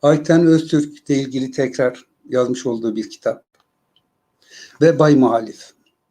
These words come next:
Son kitabı da Doz Yayın Evlerinden iki yüz, yedi yüz yetmiş sayfa olan, elimde gördüğünüz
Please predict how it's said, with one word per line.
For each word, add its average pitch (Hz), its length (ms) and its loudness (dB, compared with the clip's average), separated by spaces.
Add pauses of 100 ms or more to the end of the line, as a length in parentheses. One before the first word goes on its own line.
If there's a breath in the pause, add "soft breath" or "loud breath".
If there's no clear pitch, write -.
(1700 soft breath)
Son 220 260 2
kitabı 131 400 0
da 147 180 0
Doz 185 180 -2
Yayın 185 220 2
Evlerinden 127 600 -2
iki 147 300 -10
yüz, 165 200 -4 (160)
yedi 147 280 -6
yüz 156 200 -2
yetmiş 156 360 -4 (360)
sayfa 123 560 -4 (1000 soft breath)
olan, - 460 -6 (1080)
elimde 139 360 2
gördüğünüz 131 920 0